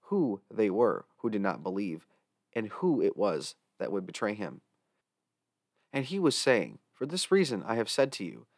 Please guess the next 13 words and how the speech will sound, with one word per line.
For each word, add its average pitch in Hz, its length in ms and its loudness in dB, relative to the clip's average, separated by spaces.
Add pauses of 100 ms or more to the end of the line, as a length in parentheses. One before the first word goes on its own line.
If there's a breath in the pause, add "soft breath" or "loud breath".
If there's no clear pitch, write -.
(260)
that - 140 0
no 156 140 6
one 113 240 4
can 98 160 -10
come 127 240 0
to - 120 -8
me 80 300 -6
unless 107 380 -2 (100)
it 117 120 -8
has 104 120 -2
been 92 180 -6
granted 104 520 -2
him 80 320 -8